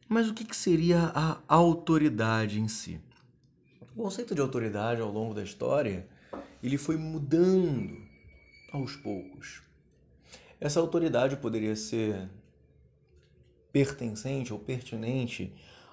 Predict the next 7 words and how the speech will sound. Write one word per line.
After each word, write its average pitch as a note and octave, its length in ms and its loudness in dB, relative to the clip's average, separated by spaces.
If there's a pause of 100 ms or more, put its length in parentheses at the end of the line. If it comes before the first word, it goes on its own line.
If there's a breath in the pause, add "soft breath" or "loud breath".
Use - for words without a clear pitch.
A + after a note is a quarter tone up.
(200 loud breath)
a G#2+ 80 -2
um G2+ 200 -2
rei, C#3 360 2 (920)
a - 100 -6
um F#3+ 140 2
alto D3 240 0
sacerdote, C#3+ 920 2